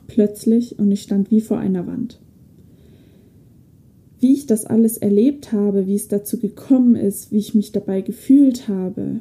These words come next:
und vor allem aber, was ich aus dieser ganzen Sache gelernt habe und, ähm, welche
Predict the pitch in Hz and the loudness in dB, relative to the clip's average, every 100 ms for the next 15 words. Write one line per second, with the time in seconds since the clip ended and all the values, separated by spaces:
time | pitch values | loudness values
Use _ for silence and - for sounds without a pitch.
0 | - - 220 - - - 220 247 240 208 | -10 2 2 2 -4 -6 -2 2 2 0
1 | 180 175 180 - 190 - - - - - | -2 -8 -8 -8 -8 -10 -14 -18 -20 -16
2 | - 196 - - - - - _ - - | -10 -8 -8 -14 -16 -20 -20 _ -20 -20
3 | - - - _ - - 202 196 185 208 | -20 -20 -20 _ -12 -6 -4 -4 -4 0
4 | 214 233 220 202 214 214 190 185 220 240 | 0 2 2 0 -4 -4 -4 -2 0 0
5 | 240 185 190 196 220 269 - - - - | 0 -6 -6 -2 -2 -2 -6 -20 -20 -20
6 | - - - - - - 214 214 202 202 | -20 -20 -20 -20 -8 0 2 4 4 2
7 | 202 - - _ _ _ - 202 196 196 | 0 -4 -16 _ _ _ -8 -4 -2 -2
8 | 202 214 240 - _ - _ - - _ | -2 -4 -8 -14 _ -20 _ -20 -20 _
9 | _ _ - _ - _ _ - 214 226 | _ _ -20 _ -20 _ _ -2 2 2
10 | 226 208 214 | 2 0 0